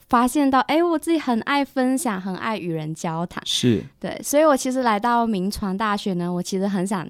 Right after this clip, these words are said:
Speaker 1: 成为一位主播。
Speaker 2: 哦，原来你是很想要成为主播的哦。
Speaker 1: 对，
Speaker 2: 就是报新闻的那一种吗？
Speaker 1: 因为对，因为我就觉得说我很想要帮助别人，那我可以用我的声音，然后去传达一些可能正面的消息，或者是一些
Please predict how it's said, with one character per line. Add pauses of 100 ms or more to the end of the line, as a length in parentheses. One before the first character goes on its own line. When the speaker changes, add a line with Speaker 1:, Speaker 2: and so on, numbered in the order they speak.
Speaker 1:
成
为
一
位
主 (100)
播。
Speaker 2:
哦，
原
来
你
是
很
想
要
成
为
主
播
的
哦。 (220)
Speaker 1:
对，
Speaker 2:
就
是
报
新
闻
的
那
一
种
吗？
Speaker 1:
因
为 (220)
对，
因
为
我
就
觉
得
说
我
很
想
要
帮
助
别
人，
那
我
可
以
用
我
的
声
音， (200)
然
后
去
传
达
一
些
可
能
正
面
的
消
息，
或
者
是
一
些